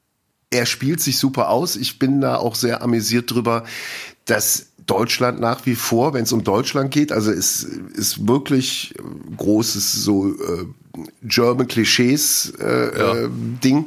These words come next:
Speaker 1: Er sieht aus von der Frisur her wie Hans Albers, diese, dieser Scheitel mit den Locken.
Speaker 2: Ja.
Speaker 1: <laughs> Aber es wird, nee, was ich sagen wollte, immer wenn irgendwie Deutschlandbezug ist in Amerika,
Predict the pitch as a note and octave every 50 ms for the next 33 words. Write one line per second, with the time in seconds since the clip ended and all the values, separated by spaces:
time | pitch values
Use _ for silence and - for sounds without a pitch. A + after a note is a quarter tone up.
0 | - - - _ _ _ _ _ _ _ _ _ _ _ _ _ _ - - -
1 | - - - - - - - - _ _ - A2+ A2+ G#2 A#2 A#2+ G2 - - F#2+
2 | A2+ C3 C3 - - A#2 A2 G#2 - - A2 G#2+ G2+ A2 A2+ C3 C3 A#2+ A#2+ A#2
3 | G#2+ G#2+ A2 G2+ F#2+ G#2 G2 - - - F#2+ A#2 B2 C#3 D3+ D#3+ - - - A2+
4 | G#2+ - G#2+ F#2+ - - - F2+ G2 G2 - - A2 G2 B2 - - A2+ A2 A2
5 | A2 A2+ G#2 G2+ A2 B2 B2 - E3+ F3 G#3 A3+ - - G#3 G#2+ G#2 G2 - -
6 | - - - - - - - - - C3+ C3+ - - C#3+ D#3 D3+ - - - -
7 | - C3 A2+ A#2+ A#2+ A2+ - A#2+ A#2+ C3+ B2+ A#2+ A#2+ B2+ A#2+ - - - - -
8 | - - _ _ - F3 A3 A3 - G#3 G3+ F3+ D#3+ D#3 D3 D3+ - - C3 C3+
9 | C3+ B2+ A2+ G#2 - G2+ G2 D3 - - D#3+ E3+ E3 D#3+ C#3 - - - D#3+ D#3+
10 | - - - - C3+ C3 - - - - A2 G2+ G#2 G#2+ A2+ B2 D3 D3+ C#3 -
11 | C#3+ C#3+ C#3+ C#3 - -